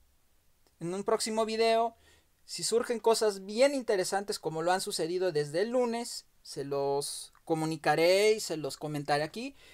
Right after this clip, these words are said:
Por favor, participen comentando en la página de Facebook, ¿sí?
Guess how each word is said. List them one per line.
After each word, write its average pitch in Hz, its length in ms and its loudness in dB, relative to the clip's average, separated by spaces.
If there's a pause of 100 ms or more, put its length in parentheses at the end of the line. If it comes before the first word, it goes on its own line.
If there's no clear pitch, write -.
(220)
Por 208 120 6
favor, 220 320 8
participen 247 580 4
comentando 214 840 4
en 202 560 0
la 196 300 6
página 214 400 4
de 220 100 2
Facebook, 233 560 -2 (560)
¿sí? 226 320 -6